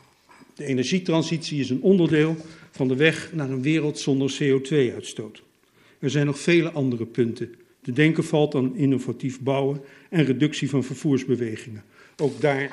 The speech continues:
valt veel te winnen. Wat betreft de amendementen, G G S zal deze niet steunen. Ehm, ons standpunt is eigenlijk perfect al, eh,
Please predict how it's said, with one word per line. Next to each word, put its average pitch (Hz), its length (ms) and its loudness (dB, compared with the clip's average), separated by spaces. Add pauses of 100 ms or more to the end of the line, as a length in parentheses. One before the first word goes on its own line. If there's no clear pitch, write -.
(140)
valt 127 460 -4
veel 123 260 -4
te 127 120 -12
winnen. 135 280 4 (1120)
Wat 160 220 0
betreft 180 600 2
de 156 300 2 (140)
amendementen, 156 720 2
G - 120 -12
G 147 420 0
S - 100 -8
zal 139 440 -2
deze 135 320 -2
niet 131 180 -2
steunen. 180 720 2 (520)
Ehm, 143 400 0 (960)
ons 160 300 0
standpunt 151 420 -2
is 135 100 -8
eigenlijk 156 340 -2
perfect 180 560 -2
al, 151 420 0
eh, 143 280 -4